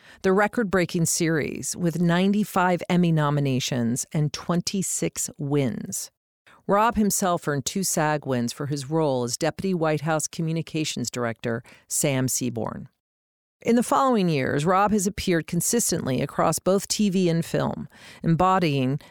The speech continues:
the endlessly optimistic Chris Traeger in Parks and Recreation, earning a Golden Globe nomination for his role in The Grinder, and currently he's starring in the popular drama series nine one one Lone Star.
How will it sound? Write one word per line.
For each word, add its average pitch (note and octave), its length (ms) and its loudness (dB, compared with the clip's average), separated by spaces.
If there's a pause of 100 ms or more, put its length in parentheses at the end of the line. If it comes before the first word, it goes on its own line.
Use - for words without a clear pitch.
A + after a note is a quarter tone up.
the E3+ 220 2
endlessly B3 600 2
optimistic G#3+ 800 0
Chris - 260 0
Traeger E3 540 0
in C#3 140 0
Parks - 400 0
and D3 80 0
Recreation, C3+ 840 0 (420)
earning A3 300 4
a G#3 60 4
Golden A3 340 2
Globe A3 300 2
nomination D#3 680 0
for D#3 160 0
his D3+ 160 0
role D3+ 280 2
in C#3 200 -2
The D3+ 180 -2
Grinder, D#3 640 0 (720)
and F3 160 2
currently A#3+ 480 2
he's E3+ 220 2
starring G3 320 2
in F#3+ 80 2
the F#3+ 80 2
popular F#3 560 0
drama F#3 320 2
series D3 480 0
nine E3 400 4
one E3+ 260 2
one D3 280 2
Lone C3 220 0
Star. - 520 -4